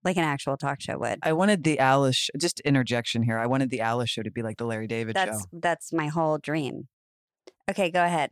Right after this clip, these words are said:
Speaker 1: So what's yours, Kate?
Speaker 2: It won't happen, but that, that sounds, but that's how I envision it in a perfect world.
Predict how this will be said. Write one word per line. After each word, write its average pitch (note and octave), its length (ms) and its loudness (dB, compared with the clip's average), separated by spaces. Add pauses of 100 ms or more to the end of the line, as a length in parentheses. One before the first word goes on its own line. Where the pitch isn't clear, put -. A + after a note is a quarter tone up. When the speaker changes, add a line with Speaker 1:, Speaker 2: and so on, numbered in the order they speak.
(140)
Speaker 1:
So - 120 -18
what's F#3+ 200 0
yours, E3 240 -2
Kate? D3 300 -2 (680)
Speaker 2:
It D3+ 80 2
won't C#3+ 220 4
happen, A#2+ 420 -2
but B2+ 220 0
that, C#3+ 200 -2 (100)
that C3+ 140 -2
sounds, B2 360 -2
but C3+ 200 -6
that's B2+ 260 -4
how C#3+ 180 -2
I B2 140 0
envision A#2+ 420 -4
it A#2 120 -6
in A#2+ 80 -2
a A2 40 -6
perfect A2+ 380 -8
world. A2 260 -4